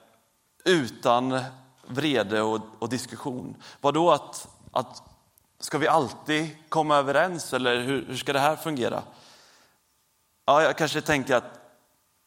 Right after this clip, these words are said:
det kanske inte handlar om att man behöver komma överens hela tiden. Men jag tänker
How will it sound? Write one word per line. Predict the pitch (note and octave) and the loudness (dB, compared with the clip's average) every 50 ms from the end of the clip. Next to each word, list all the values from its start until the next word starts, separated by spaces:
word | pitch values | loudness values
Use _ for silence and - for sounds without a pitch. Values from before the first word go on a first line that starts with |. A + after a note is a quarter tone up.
| _ _ _ _ _ _ | _ _ _ _ _ _
det | A2 C3 B2+ | -6 -6 -4
kanske | C#3 C3 A2+ C#3+ | -4 -4 -4 -4
inte | C#3 B2+ C3+ | -2 -2 0
handlar | B2 C3 C3 B2 B2 | 0 0 2 2 2
om | B2 B2 A#2+ | 2 2 0
att | G#2+ A2 - - | -2 -4 -4 -4
man | A2 A2 A2 | -4 -4 -2
behöver | A2 A#2 A#2 A2 G#2+ A2+ A2 | -2 -2 -2 -2 -4 -4 -8
komma | - - A2+ A2+ A2+ | -8 -8 -6 -2 -2
överens | A2 A2+ A2 A#2+ A#2 B2+ C#3+ C#3 B2+ A#2+ - - - | -2 -2 -2 -2 -4 -4 -4 -6 -8 -10 -12 -14 -14
hela | - - C3+ A#2+ G#2+ | -8 -4 -4 -4 -2
tiden. | G#2+ - G2 F#2+ F#2+ G2+ - - - - - - - | -4 -6 -8 -8 -8 -10 -12 -14 -18 -20 -20 -10 -4
Men | A#2 A#2 | -2 0
jag | A#2+ A#2 - | 0 0 0
tänker | C3+ C3 A#2 G#2+ - A#2 G#2+ A2 G#2+ | 0 -2 -2 -2 -2 -2 0 0 -2